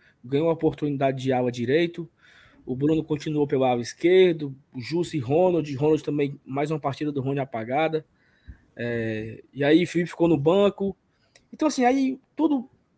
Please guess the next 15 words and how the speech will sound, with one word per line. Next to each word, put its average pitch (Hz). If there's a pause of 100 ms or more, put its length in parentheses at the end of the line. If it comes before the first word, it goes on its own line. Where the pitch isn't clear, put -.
(260)
todo 247
o 165
jogo 175
em 139
si, 180
ele 170
foi, 165 (420)
é, 131
o 123
primeiro 151
tempo 143
ali, 160
o 175
Fortaleza 156
tava 147